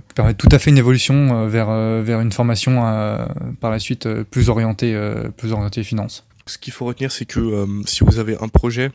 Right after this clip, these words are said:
Speaker 2: il faut, il faut le mener à bien, il faut pas se fermer de porte parce que vous avez fait telle ou telle formation. On l'a déjà évoqué plusieurs fois sur, euh, sur ce podcast. Mais voilà, si on s'en donne les moyens, si, euh, tout est cohérent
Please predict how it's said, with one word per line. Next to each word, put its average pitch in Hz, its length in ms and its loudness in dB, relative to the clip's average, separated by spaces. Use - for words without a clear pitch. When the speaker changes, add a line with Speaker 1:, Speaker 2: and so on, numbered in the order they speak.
Speaker 2:
il 113 80 -10
faut, 104 440 -2
il - 100 -4
faut 101 100 -4
le 107 60 -4
mener 110 160 -2
à 110 60 0
bien, 117 120 -2
il 123 60 -2
faut - 120 -12
pas 107 120 -4
se - 100 2
fermer 113 200 0
de 110 100 -6
porte - 280 -2
parce 113 160 2
que - 60 -16
vous 110 120 -10
avez 107 80 -8
fait - 120 -14
telle 120 160 -6
ou 110 80 -6
telle 110 180 -6
formation. 110 440 -6
On 120 100 -4
l'a 101 80 -4
déjà 101 200 -4
évoqué 101 280 -6
plusieurs 104 240 2
fois - 120 -10
sur, 98 260 -12
euh, 98 140 -10
sur - 180 2
ce - 120 -2
podcast. - 500 -2
Mais 107 120 -6
voilà, 107 180 0
si - 160 -4
on 110 60 -2
s'en 117 160 0
donne 123 180 4
les 127 80 4
moyens, 127 460 4
si, - 280 0
euh, 110 200 2
tout - 180 2
est 107 60 2
cohérent 117 480 0